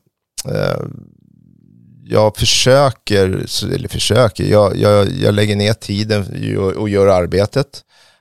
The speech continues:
Eh, tar inget för givet. Eh, och jag försöker inte krångla till det. Det är väl egentligen såna saker som jag själv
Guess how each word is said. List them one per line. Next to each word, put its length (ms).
Eh, 420
tar 180
inget 260
för 80
givet. 600
Eh, 420
och 240
jag 160
försöker 640
inte 260
krångla 360
till 300
det. 180
Det 140
är 40
väl 160
egentligen 520
såna 500
saker 300
som 160
jag 100
själv 360